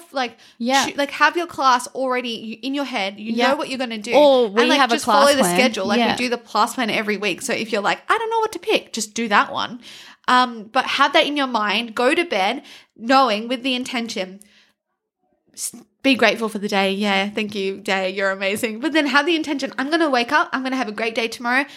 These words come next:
Speaker 1: Actually, also have the intention of, "I'm gonna have a great sleep" as well. It's
Speaker 2: Mm.
Speaker 1: really important. Sleep, Emma.
Speaker 2: Yes.
Speaker 1: <laughs> And then say in your mind, "I'm gonna wake up. I'm gonna have so much energy, and I'm gonna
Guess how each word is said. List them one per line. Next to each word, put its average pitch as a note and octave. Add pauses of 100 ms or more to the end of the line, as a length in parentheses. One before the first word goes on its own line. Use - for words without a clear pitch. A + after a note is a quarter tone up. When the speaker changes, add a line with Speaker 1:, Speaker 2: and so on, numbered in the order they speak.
(220)
Speaker 1:
Actually, C#4
also C4+
have A#3
the A3+
intention A3+
of, G#3
"I'm A#3
gonna A3+
have G#3+
a G#3
great G3+
sleep" B3
as G#3+
well. F#3
It's E3+
Speaker 2:
Mm. G3+
Speaker 1:
really G3+
important. G#3
Sleep, C#4+ (840)
Emma. F#3+ (160)
Speaker 2:
Yes. G#3
Speaker 1:
<laughs> G4
And C#4
then C#4+ (520)
say E4
in D#4
your D#4+
mind, D4
"I'm D4
gonna D#4
wake C#4+
up. C#4+
I'm C4+
gonna C#4
have C#4
so C#4
much B3
energy, A#3
and A3
I'm G#3+
gonna G#3+